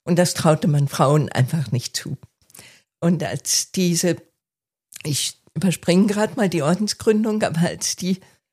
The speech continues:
äh, in die, nach Worbis kamen, äh, und dort eine Stelle bekommen hatten, also eine hatte eine Stelle bekommen, eine kam als Hilfslehrerin mit und eine, äh, führte den Haushalt. Da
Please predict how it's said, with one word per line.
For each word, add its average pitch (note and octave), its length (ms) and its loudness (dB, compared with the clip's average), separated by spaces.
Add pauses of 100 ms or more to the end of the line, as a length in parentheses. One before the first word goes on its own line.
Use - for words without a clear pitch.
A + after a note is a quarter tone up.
(260)
äh, E3+ 240 4
in D#3+ 340 2
die, C#3 320 2 (420)
nach D#3 280 2
Worbis D#3+ 380 4
kamen, B3 500 2 (720)
äh, E3+ 320 0 (160)
und E3+ 360 0
dort F3+ 300 4
eine E3 140 4
Stelle F#3+ 360 4
bekommen F3+ 640 4
hatten, F#3+ 400 2
also - 220 2
eine F3 340 2
hatte F3 180 -2
eine D#3 200 4
Stelle A3 340 0
bekommen, G#3+ 520 -2 (460)
eine E3 300 0
kam D#3+ 280 2
als - 200 -2
Hilfslehrerin G#3+ 880 0
mit G3 280 -2
und - 280 -4
eine, D3+ 440 4 (500)
äh, D3+ 380 2 (140)
führte D3+ 340 2
den C3 300 -2
Haushalt. D#3+ 600 0 (500)
Da F3 480 2